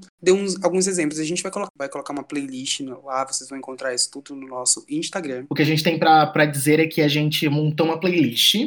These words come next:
Speaker 2: que chama Score Perfection, é, e vai tá no Spotify, é uma playlist pública, então a gente vai colocar no, o link no episódio, né, na descrição do episódio. Então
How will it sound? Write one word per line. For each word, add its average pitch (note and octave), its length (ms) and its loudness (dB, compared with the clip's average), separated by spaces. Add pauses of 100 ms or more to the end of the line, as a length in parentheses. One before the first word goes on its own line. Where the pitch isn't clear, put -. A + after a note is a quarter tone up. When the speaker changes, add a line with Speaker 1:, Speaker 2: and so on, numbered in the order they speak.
(260)
Speaker 2:
que D#3 120 0
chama D3 600 4
Score F3+ 540 4
Perfection, F#3 880 2 (300)
é, D3 380 8
e D3 40 4
vai D3 120 2
tá D3+ 100 0
no D3+ 60 0
Spotify, D3 540 2
é F3 40 2
uma D3 140 -2
playlist C#3 420 0
pública, D#3 340 0
então D3+ 180 -4
a - 20 -4
gente C3+ 120 -6
vai C3 100 -6
colocar C#3+ 520 0
no, D3+ 220 0
o D3 100 4
link C3+ 360 2
no C#3 580 4
episódio, C3 640 0
né, D3+ 180 4
na C#3+ 120 2
descrição C#3 360 0
do C3 60 2
episódio. C3 500 0
Então D#3 360 0